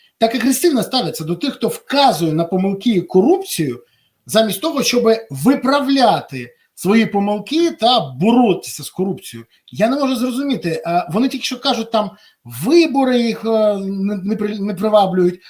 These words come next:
а країну втрати. Та країну ми втрачаємо через системну корупцію, яка кришується владою. Так от запитання: про що говорить ця заява і що тут не так?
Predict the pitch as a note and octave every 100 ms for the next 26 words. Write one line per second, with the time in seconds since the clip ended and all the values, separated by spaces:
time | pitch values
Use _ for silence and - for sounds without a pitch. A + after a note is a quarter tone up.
0 | - - D3+ D3+ D3+ - F#3 G3+ D4+ B3+
1 | F#3+ A3 F#3+ - - F#3+ A#3+ D4 D#4+ B3
2 | A3 A#3+ - C#4+ A#3+ G3+ A3 A3 A3+ -
3 | _ _ - A#3+ - C#4+ A#3+ A3+ B3 B3+
4 | E4+ - A3+ F3+ F3+ F#3+ A#3+ A#3 A3+ -
5 | A3+ - B3+ B3 A#3+ G3+ G3+ C#3+ A2+ A#2+
6 | _ - _ - F3 G#3+ D#3+ A3+ B3+ F3+
7 | D#3+ D3 - - G#3+ G#3+ D4 B3 A#3+ G#3
8 | - A3 G3+ F#3+ F#3 F3 G#3+ D4 C#4 D3+
9 | - _ _ - A3 A#3 A3 - _ -
10 | - E4 E4+ E4+ C#4+ - F#2